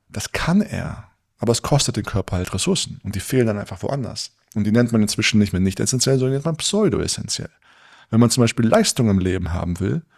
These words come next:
dann muss man die von außen zuführen. Da gibt's zum Beispiel eine Studie zu Carnitin, da haben die Leichtathleten gemessen. Ähm, Normalgruppe und eine Gruppe, die im Training ist.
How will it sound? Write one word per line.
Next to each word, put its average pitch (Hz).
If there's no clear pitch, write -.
dann 180
muss 233
man 107
die 92
von 101
außen 85
zuführen. -
Da 107
gibt's 120
zum 131
Beispiel 127
eine 117
Studie 127
zu -
Carnitin, 143
da 107
haben 113
die 110
Leichtathleten 101
gemessen. 92
Ähm, 95
Normalgruppe 151
und 156
eine 127
Gruppe, 120
die 113
im 107
Training 101
ist. -